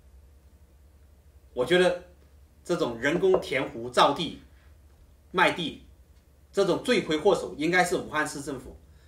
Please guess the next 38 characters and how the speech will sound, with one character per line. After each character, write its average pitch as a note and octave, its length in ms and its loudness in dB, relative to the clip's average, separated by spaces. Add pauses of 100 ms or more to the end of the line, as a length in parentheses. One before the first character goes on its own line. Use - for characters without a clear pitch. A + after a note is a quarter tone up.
(100)
这 C4 140 8
个 A3 120 8
责 E3 160 6
任 F#3+ 160 4
武 C#3+ 40 -6
汉 F#3 160 6
市 F3+ 180 -8
政 F#3 160 0
府 - 200 -14 (480)
得 A#2+ 120 -8
承 A#2 200 -10
担。 A2+ 300 -6 (1300)
那 F3+ 180 6
可 D3 120 0
能 D#3 300 0 (380)
这 F#3+ 140 2
种 D#3+ 100 0
事 E3+ 140 -2
情 C#3+ 140 -4
也 A#2+ 100 -2
不 D3 160 -6
是 F#3+ 120 0
一 F3+ 80 -2
届 F#3+ 200 2
政 D3+ 180 -4
府， F#2 220 -16
比 C3 60 -6
如 B2+ 60 -6
说 D3 80 -6
现 E3+ 160 -2
在， - 280 2 (320)
现 F3 180 0
在 E3+ 220 4
之 - 160 -6
前 D#3+ 160 2
的 D#3 60 2
市 F3+ 160 -4
长， B2+ 280 -2